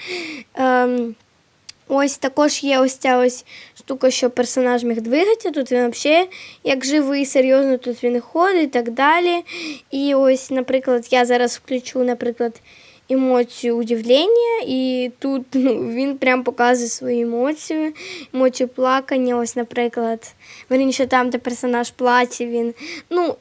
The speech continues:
тобто, реально, якщо включитися цю штуку, щоб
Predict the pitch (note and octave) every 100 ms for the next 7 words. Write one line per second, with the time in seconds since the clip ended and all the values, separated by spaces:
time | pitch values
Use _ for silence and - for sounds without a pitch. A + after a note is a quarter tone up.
0 | - E4 D#4+ - D4+ C#4 - C4 C4+ C#4+
1 | E4+ F4 D4+ C#4 C4+ C4 - C#4+ D4 D4
2 | D4+ C4+ C4 C4+ B3+ C4+ C4 - D4 C4+
3 | C4 A#3+ - B3